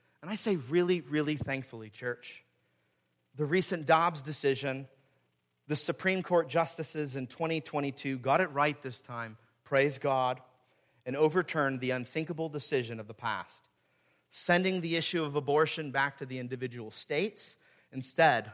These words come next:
of this unconstitutional practice of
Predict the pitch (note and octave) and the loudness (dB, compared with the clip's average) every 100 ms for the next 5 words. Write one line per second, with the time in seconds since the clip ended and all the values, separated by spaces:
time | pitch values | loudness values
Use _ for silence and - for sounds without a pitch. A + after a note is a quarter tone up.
0 | - C3 A#2+ B2+ - - C#3+ D#3+ D#3 C#3+ | -14 -12 -6 -6 -6 -4 -4 -4 -6 -6
1 | D#3 - B2+ - B2 - B2+ A#2 A#2 G#2 | -8 -10 -10 -10 -12 -4 -4 -4 -6 -12
2 | - - _ _ _ _ _ _ _ _ | -16 -20 _ _ _ _ _ _ _ _
3 | _ C3 A#2+ G#2+ | _ -2 -2 -4